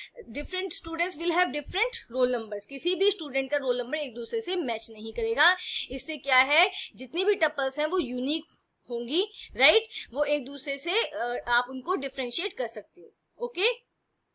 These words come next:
what will be the order of the data being sorted after the execution of the given query? तो आपको बताना है कि जो data short होके आएगा उसका order क्या होगा, Ascending order होगा या descending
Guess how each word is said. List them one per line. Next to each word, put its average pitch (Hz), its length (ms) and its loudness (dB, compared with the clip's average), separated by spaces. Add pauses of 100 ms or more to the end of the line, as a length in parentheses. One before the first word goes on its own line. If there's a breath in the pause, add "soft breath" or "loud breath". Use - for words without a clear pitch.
(960 loud breath)
what 403 200 2
will 453 220 4
be 427 100 2
the - 140 0 (180)
order 302 200 2
of 381 100 2
the 262 180 2
data 240 440 0
being 277 320 -4 (180)
sorted 269 440 2 (240)
after 320 220 -4
the - 140 -2
execution 220 520 -6
of 220 100 -4
the 233 160 -10
given 220 360 -10
query? 208 420 -10
तो - 60 -2
आपको 220 320 -4
बताना 220 400 -2
है 240 340 -2 (380 loud breath)
कि 320 160 -2 (480 loud breath)
जो 330 160 2
data 294 400 4
short 294 340 2
होके 294 220 -4
आएगा 220 380 2
उसका - 200 2
order 277 400 6
क्या 262 180 0
होगा, 196 200 -4
Ascending 294 540 0
order 320 240 8
होगा 330 260 4
या 392 100 2
descending 214 580 -4